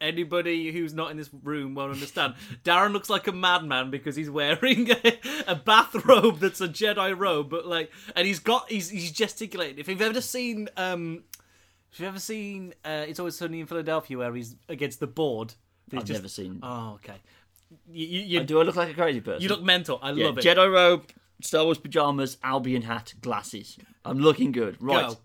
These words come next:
Speaker 1: Crazy
Speaker 2: Here we
Speaker 1: hobo.
Speaker 2: go. The end of Infinity War Part Two. The world is saved. There's been a few casualties. Bucky has gone down. Vision's gone down.
Speaker 1: Wow, Bucky.
Speaker 2: Thor is, Thor, uh, the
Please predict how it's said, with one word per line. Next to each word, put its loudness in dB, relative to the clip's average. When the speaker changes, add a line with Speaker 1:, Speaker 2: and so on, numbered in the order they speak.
Speaker 1:
Crazy 0
Speaker 2:
Here 2
we 2
Speaker 1:
hobo. 2
Speaker 2:
go. -18
The 8
end 8
of 0
Infinity -4
War -2
Part -4
Two. 2
The 0
world 6
is 0
saved. 0
There's 2
been -2
a -4
few -4
casualties. -6
Bucky 2
has 0
gone -2
down. 0
Vision's -2
gone 0
down. 4
Speaker 1:
Wow, -2
Bucky. -10
Speaker 2:
Thor 2
is, 2
Thor, 2
uh, -2
the 2